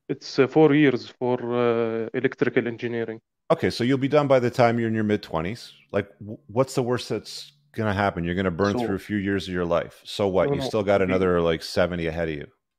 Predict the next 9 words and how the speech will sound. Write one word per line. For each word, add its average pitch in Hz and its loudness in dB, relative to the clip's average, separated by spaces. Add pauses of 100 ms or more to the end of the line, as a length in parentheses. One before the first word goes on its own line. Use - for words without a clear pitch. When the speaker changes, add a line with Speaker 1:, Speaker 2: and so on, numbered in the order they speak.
(260)
Speaker 1:
So, 123 0 (320)
uh, 131 -10 (300)
so - 0
the 127 -4
risk 147 0
i-, 139 -2
here 143 0
is 120 0
that 117 2